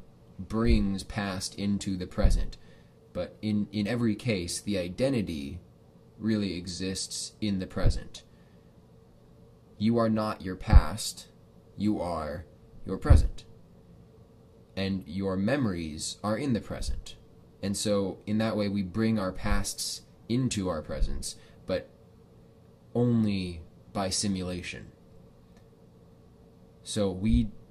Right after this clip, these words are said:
don't necessarily have a being, a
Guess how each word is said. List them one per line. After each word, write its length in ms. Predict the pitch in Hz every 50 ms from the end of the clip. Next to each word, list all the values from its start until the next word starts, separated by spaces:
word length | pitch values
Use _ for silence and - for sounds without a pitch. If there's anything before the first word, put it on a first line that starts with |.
| - - - -
don't 200 | - 127 123 120
necessarily 680 | 117 113 107 98 - - 113 110 110 107 104 101 98 95
have 500 | 85 92 107 107 107 101 98 95 92 87 -
a 380 | 87 92 90 87 90 90 87 - - - - - - - 101 92 -
being, 560 | 127 131 120 101 90 82 80 78 85 85 82 - - - - - - - - - - - - - - - - - - - - -
a 500 | 92 92 92 90 90 87 90 90 85 85